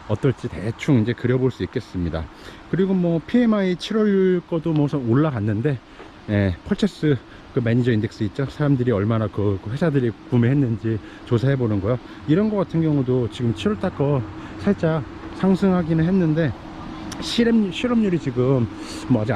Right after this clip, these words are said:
십 프로 이상으로 십 프로 정도 되고, 그리고 또 어느 인플로이먼 그 베네핏 받는 사람들도 조금 뭐 사람들 숫자도 많고, 그리고 이제 요번에 살짝, 예, 유월 달, 마-, 저번 주에 살짝 픽업 했잖아, 올라왔잖아요.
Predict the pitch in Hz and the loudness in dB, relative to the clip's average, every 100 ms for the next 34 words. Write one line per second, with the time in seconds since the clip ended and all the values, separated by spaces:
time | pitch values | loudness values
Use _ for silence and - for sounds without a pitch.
0 | 110 - - 220 175 139 139 127 117 120 | -4 -8 -2 2 2 2 2 2 0 -2
1 | - - 233 180 156 113 104 107 123 120 | -6 -2 0 0 0 -2 0 2 4 2
2 | - - - - 123 110 117 117 117 120 | -2 -12 -10 0 2 2 2 2 0 0
3 | 101 110 135 147 147 151 143 131 127 - | 2 4 4 4 2 0 2 2 2 -2
4 | - - 120 123 135 131 123 117 120 139 | -8 -4 0 0 0 -2 -2 0 2 2
5 | 151 139 127 117 117 117 87 - - - | 2 2 2 2 2 2 -2 -12 -18 -6
6 | - 190 160 143 139 101 - - - 113 | -2 0 2 4 4 0 -6 -12 -6 -4
7 | - 175 165 139 - - 214 165 95 104 | -2 -2 -4 -6 -16 -2 0 0 -2 -4
8 | - 117 123 127 107 - - - - 117 | -2 2 4 2 -2 -10 -18 -18 -4 2
9 | 117 110 113 104 - 107 110 120 147 135 | 2 4 2 2 2 0 2 4 4 2
10 | 170 185 175 - - - - - 120 113 | -2 -2 -2 -4 -12 -18 -14 0 2 4
11 | 143 139 135 - - 127 127 147 160 123 | 2 2 -4 -6 -6 -2 0 2 2 2
12 | 120 120 - 196 185 - - 202 - - | 2 2 -2 -4 -4 -6 -4 -2 -2 -2
13 | 120 101 143 127 - 101 123 170 | 0 2 2 0 -2 -4 -2 -2